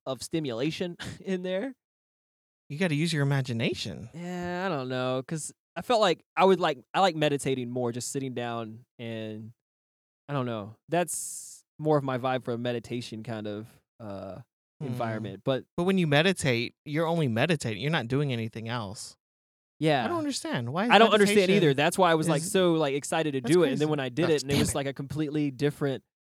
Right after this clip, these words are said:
Speaker 1: uh, mindset that I was in. I got, like, energy. I was like, I wanted to go do something. And, like, "Oh, man, this is, like,
Speaker 2: Mm.
Speaker 1: jazzing me up." That's weird.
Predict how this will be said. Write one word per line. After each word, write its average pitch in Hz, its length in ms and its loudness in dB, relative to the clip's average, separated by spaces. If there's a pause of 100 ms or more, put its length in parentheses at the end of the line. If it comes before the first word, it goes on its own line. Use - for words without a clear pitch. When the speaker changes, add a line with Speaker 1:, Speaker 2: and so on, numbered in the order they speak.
(640)
Speaker 1:
uh, 123 400 2
mindset 139 540 0
that 131 120 -2
I 123 40 0
was 139 140 2
in. 147 120 0
I 160 160 2
got, 180 160 2
like, 139 220 -4
energy. 143 400 0
I 120 40 -2
was 123 60 -2
like, 120 100 -4
I 127 60 0
wanted 151 220 4
to 143 60 8
go 131 60 6
do 147 240 2
something. 120 340 0
And, 113 80 -6
like, 110 140 -6
"Oh, 143 160 0
man, 143 220 0
this 156 160 0
is, 165 300 6 (220)
like, 123 160 -2
Speaker 2:
Mm. - 20 -8
Speaker 1:
jazzing 151 360 2
me 127 180 -2
up." 147 260 4
That's 117 200 -6
weird. 131 320 2